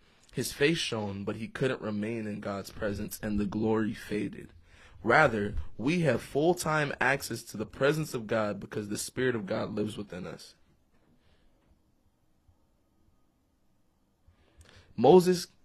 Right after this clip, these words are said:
could only go meet God on the mountain. We, right now, I could go, right now I have full access to the Holy Spirit. I have full access to God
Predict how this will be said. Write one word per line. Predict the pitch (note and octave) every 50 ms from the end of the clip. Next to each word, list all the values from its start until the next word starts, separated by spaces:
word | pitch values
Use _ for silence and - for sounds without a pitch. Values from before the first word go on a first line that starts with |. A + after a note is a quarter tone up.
| - -
could | - D3 B2+
only | C3 C#3+ C#3+ C#3 C3
go | A2 B2+ B2 A2+
meet | A2+ A#2 A#2+ A#2+ A2+ G2+
God | G2+ A2+ A2+ A#2 A2
on | G#2+ G#2+ G#2+
the | G#2+ G#2+
mountain. | G#2+ G#2 G2 - - - - - - - _ _ _ _ _ _ - - - _ _ _ _ _ _ _ _ _ _ _ _ _ _ _ _ _ _ _ _ _ _ _ _ _ _ _ _ _ _ _ _ _ - - _ _ _ _ _ _ _ _ _ _ _ _ _ _ _ _ - - - - - - - - _ _ _ _ _ _ -
We, | - B2 E3 A3 B3+ C4+ - - _ _ _ _ _
right | - A#2+ - C#3 G3+ A#3+
now, | G#3 G3 F3 D3 B2
I | G#2+ C3 D#3+
could | - - D3+ B2
go, | C3 C3 B2 A2+ F#2 - - _ _ _ _ _ _ _ _ _ _ - - -
right | C#3+ E3+ F3 -
now | F3 E3 C#3 A#2+
I | B2+
have | B2+ B2+ A#2+ A2+ G2+
full | - - - - - F3 F3 F3 E3+ -
access | - B2+ B2+ C3 C3 - - G3+ -
to | - -
the | A2 A#2 A#2
Holy | A#2 B2 B2 A#2+
Spirit. | A#2+ - - G#2+ F2+
I | B2+
have | E3 D#3
full | - - - F3+ - -
access | C#3 C#3 - C3+ B2+ -
to | -
God | A#2 A2+ G#2+ A2 -